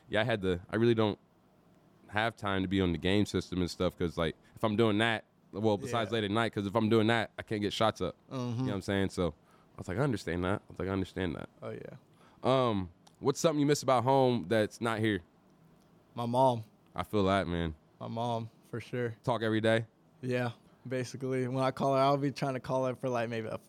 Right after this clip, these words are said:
Speaker 2: little five-minute conversation. It'll end up being, like, an hour.
Speaker 1: Yep.
Speaker 2: And it's
Speaker 1: Yep.
Speaker 2: just because, like,
Speaker 1: That's
Speaker 2: I just
Speaker 1: life.
Speaker 2: miss her.
Speaker 1: Yep. You dri-, you drove down here or flew?
Speaker 2: We drove. It's like
Speaker 1: Okay.
Speaker 2: thirteen, fourteen hours.
Speaker 1: You come with somebody?
Speaker 2: My mom and my dad brought me.
Speaker 1: Okay, okay. They drop you off?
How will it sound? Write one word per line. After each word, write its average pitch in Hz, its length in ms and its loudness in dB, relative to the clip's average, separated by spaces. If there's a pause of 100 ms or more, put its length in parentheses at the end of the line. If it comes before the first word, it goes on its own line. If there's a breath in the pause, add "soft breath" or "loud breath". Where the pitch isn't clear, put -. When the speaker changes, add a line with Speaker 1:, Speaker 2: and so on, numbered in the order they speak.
Speaker 2:
little 135 180 0
five-minute 127 540 -2
conversation. 123 600 -6 (100)
It'll 120 140 -2
end 117 200 -4
up 120 160 0
being, 123 140 -2
like, - 200 -6
an 113 100 -6
hour. 98 300 -6
Speaker 1:
Yep. 110 280 0 (140)
Speaker 2:
And 127 120 -6
it's 113 80 -8
Speaker 1:
Yep. 135 60 -2
Speaker 2:
just 120 100 -8
because, 120 300 -6
like, 113 240 -4 (280)
Speaker 1:
That's 107 160 0
Speaker 2:
I - 20 -2
just 117 40 0
Speaker 1:
life. 143 200 2
Speaker 2:
miss 127 220 -4
her. 113 240 -4
Speaker 1:
Yep. 101 240 -2 (560 soft breath)
You 135 160 0
dri-, 131 220 6
you 143 140 -2
drove 139 240 4
down 151 140 4
here 151 120 2
or 117 40 2
flew? 110 260 0 (140)
Speaker 2:
We 143 120 -2
drove. 120 380 -4
It's 117 160 -10
like 113 160 -4
Speaker 1:
Okay. 98 120 -6 (320)
Speaker 2:
thirteen, 131 480 -6
fourteen 135 420 -4
hours. 139 300 0
Speaker 1:
You 135 60 -8
come 156 180 0
with 175 100 -4
somebody? 202 380 0 (200)
Speaker 2:
My 123 400 -2
mom 127 260 0
and 127 80 -4
my 117 120 -4
dad 117 260 -4
brought 117 220 -6
me. 120 200 -14
Speaker 1:
Okay, 123 220 -2
okay. 110 200 0
They 110 80 2
drop 107 260 0
you 113 100 2
off? 117 100 2